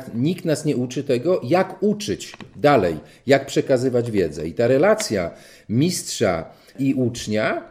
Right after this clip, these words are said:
bo taka jest relacja ta mentoringowa, czyli mentor i mentee, to jest mistrz i uczeń. Też, mm, mentor, według mnie oczywiście, powinien wiedzieć, w jaki sposób wymagać od tego swojego ucznia tego, aby on ćwiczył,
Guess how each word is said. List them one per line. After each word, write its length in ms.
bo 120
taka 300
jest 140
relacja 480
ta 140
mentoringowa, 1040
czyli 220
mentor 640
i 120
mentee, 500
to 100
jest 220
mistrz 480
i 360
uczeń. 400
Też, 500
mm, 500
mentor, 520
według 320
mnie 280
oczywiście, 600
powinien 420
wiedzieć, 500
w 60
jaki 300
sposób 460
wymagać 800
od 260
tego 220
swojego 480
ucznia 600
tego, 300
aby 240
on 180
ćwiczył, 540